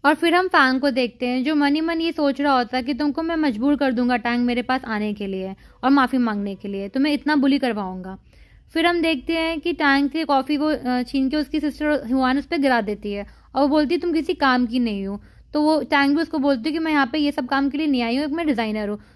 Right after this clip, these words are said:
तो वो उसको चाटा मारने जा रही, जा ही रही होती है कि वहाँ पे फैंग फू आ जाता है और वो टा-, हुआन को रोक लेता है और उससे कहता है कि मैं नहीं चाहता हूँ कि तुम इसको मारने में अपना हाथ गंदा कर लो और ये सब कुछ तुम्हें शोभा भी नहीं देता है। तो उसके साथ कहता है कि जाके क्लीन अप करो।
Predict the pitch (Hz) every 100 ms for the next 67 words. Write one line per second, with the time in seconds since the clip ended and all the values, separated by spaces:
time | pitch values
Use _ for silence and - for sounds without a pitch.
0 | - 302 320 320 359 349 311 269 320 285
1 | 262 269 262 240 247 277 220 233 269 269
2 | 302 277 233 - 247 269 311 269 311 302
3 | 254 240 262 240 202 196 190 196 196 -
4 | _ - 269 247 269 247 254 262 262 269
5 | 320 269 262 214 208 202 196 196 - _
6 | _ - 262 302 302 349 330 285 277 285
7 | 294 330 320 285 294 302 285 269 269 277
8 | 285 285 302 294 - 294 269 247 247 269
9 | 269 285 277 277 240 220 214 214 208 196
10 | 196 202 _ _ _ - 254 262 254 294
11 | 302 233 320 - 294 330 294 254 226 240
12 | 233 214 208 202 196 202 - _ _ _
13 | - 294 294 311 302 302 285 311 311 277
14 | 254 269 262 247 240 226 214